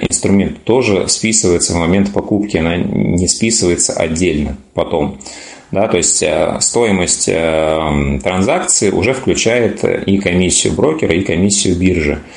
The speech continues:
Значит, что ещё очень важно понимать? Э, есть вот биржевые фонды, а есть пифы. И, э, в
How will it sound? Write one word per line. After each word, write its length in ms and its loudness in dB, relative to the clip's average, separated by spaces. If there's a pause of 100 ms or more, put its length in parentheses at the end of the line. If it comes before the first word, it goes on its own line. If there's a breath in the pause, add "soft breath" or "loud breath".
(280 loud breath)
Значит, 260 -2
что 180 0
ещё 300 2
очень 260 2
важно 300 2
понимать? 640 0
Э, 400 0
есть 320 0
вот 120 2
биржевые 540 2
фонды, 540 0
а 60 -4
есть 380 0
пифы. 480 0 (580 loud breath)
И, 240 2
э, 280 0
в 80 -10